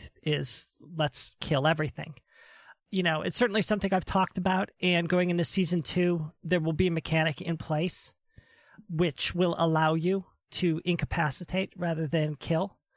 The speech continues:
Um, but it won't be something like you can take Eldritch Bolt and say,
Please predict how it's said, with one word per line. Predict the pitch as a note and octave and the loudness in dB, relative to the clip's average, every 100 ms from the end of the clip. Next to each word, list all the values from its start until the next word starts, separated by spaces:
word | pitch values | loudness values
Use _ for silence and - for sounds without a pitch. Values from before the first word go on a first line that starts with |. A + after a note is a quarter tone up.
| _ - - _ - | _ -20 -20 _ -2
Um, | D#3+ D3 D#3 D#3 | 0 0 -2 -2
but | - G3+ - | 0 0 2
it | G#3+ | 2
won't | A3 G#3 | 2 2
be | G#3 G3+ F#3 | 2 2 2
something | - G3+ F#3 F#3 | 2 0 2 2
like | F3 D#3 - | 2 2 2
you | F#3 | -2
can | F3 D#3+ | 0 -2
take | - D#3+ - | 0 -2 2
Eldritch | A3 F3+ F#3 D3 - | 2 4 0 0 0
Bolt | E3 E3 | 0 0
and | E3+ E3 D#3+ | -2 -4 -4
say, | - D#3+ D3+ D3+ D3+ | 0 2 2 0 -2